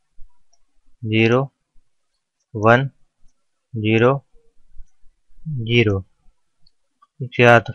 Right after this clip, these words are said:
फ़ाइव के सामने, इसके सामने सामने लिख लिएगा, नहीं तो गड़बड़ हो जाएगा आपका। मैं तो माउस से लिख रहा हूँ, इसलिए थोड़ा ऊपर नीचे हो रहा है, इसलिए मैं बोल दे रहा हूँ कि इसके सामने क्या लिखना है। पाँच के सामने आपको लिखना है आप ज़ीरो,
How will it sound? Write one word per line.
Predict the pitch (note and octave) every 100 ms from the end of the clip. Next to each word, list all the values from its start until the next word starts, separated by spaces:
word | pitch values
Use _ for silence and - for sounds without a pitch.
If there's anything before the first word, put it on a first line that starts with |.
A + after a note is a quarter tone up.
| -
फ़ाइव | A#2+ A#2+
के | B2+
सामने, | B2 A#2+ B2
इसके | B2 -
सामने | A#2+ B2+
सामने | C3 B2 B2+
लिख | A#2
लिएगा, | A2+ B2+
नहीं | B2
तो | A#2 A#2
गड़बड़ | A2 G#2+
हो | G#2
जाएगा | G2+ G2 F#2+
आपका। | - G2 _ _ _ _ _ _ _ _ _ _ _ - _ -
मैं | B2
तो | B2
माउस | B2 B2 B2+
से |
लिख | A#2+ B2
रहा |
हूँ, | B2+
इसलिए | B2 A#2
थोड़ा | A#2 A2+ A#2
ऊपर | C3 A2+ A#2
नीचे | A2 A2+
हो | G#2+
रहा | G#2+
है, | D3 _ _ _ _ _ _ _ _ _ _ -
इसलिए | A#2+
मैं | B2 B2
बोल | A#2+ B2+
दे |
रहा | B2
हूँ | C3
कि | B2
इसके | A#2
सामने | A#2+ A#2+ A#2+
क्या | A#2 A2+
लिखना | G#2+ A2+ A2+
है। | C#3 _ _ _ _ _ A#2+
पाँच | A#2 -
के |
सामने | A#2+ A2 A2+
आपको | A2+ G#2+ A2+
लिखना | G#2+ A2+
है | A2+
आप | C3 _ - _ _ _ _ _ _ _ _ _ _ _ _ _ _ - _ - - _ _ _ _ _ B2
ज़ीरो, | A2 A#2 A#2+